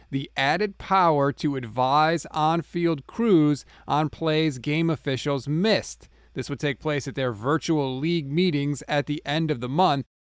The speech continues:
King says the competition committee is in favor of it, and if it passes, we can expect help from upstairs on catch, no catch calls, down by contact calls,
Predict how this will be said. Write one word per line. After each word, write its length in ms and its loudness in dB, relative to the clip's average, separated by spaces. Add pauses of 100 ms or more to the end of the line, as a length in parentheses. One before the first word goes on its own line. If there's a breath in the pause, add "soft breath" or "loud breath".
(120)
King 260 0
says 260 0
the 80 -2
competition 640 -2
committee 460 0
is 100 -4
in 140 -2
favor 520 2
of 140 4
it, 140 2
and 160 -4
if 200 0
it 140 -4
passes, 600 0
we 100 -2
can 140 -2
expect 480 -4
help 280 0
from 220 -2
upstairs 640 0
on 220 2
catch, 380 -4
no 220 -2
catch 320 0
calls, 480 4 (320 soft breath)
down 240 -2
by 140 2
contact 520 0
calls, 380 4